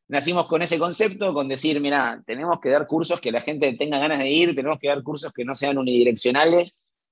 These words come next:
y sobre todo porque son para empresas, tenemos que dar cursos que den resultado. Acá en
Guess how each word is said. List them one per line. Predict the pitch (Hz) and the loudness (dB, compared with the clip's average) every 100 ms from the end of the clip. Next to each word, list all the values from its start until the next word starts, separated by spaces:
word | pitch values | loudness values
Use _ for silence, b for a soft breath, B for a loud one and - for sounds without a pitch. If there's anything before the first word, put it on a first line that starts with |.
| _ - | _ 0
y | |
sobre | 127 143 147 | 4 6 6
todo | 147 214 175 | 6 4 4
porque | 139 131 | -2 -2
son | 143 180 | -4 -2
para | 170 143 | 0 0
empresas, | 135 127 113 - 131 143 - _ _ _ _ _ _ - | -2 -6 -6 -4 -8 -8 -20 _ _ _ _ _ _ -4
tenemos | 139 175 | 0 0
que | 170 | 4
dar | 156 160 | 4 4
cursos | 165 160 175 | 2 0 0
que | 135 | 0
den | 131 143 | -2 -2
resultado. | 139 117 110 113 120 131 - | -4 -6 -6 -6 -6 -8 -4
Acá | 123 123 151 | 0 2 2
en | 165 | 0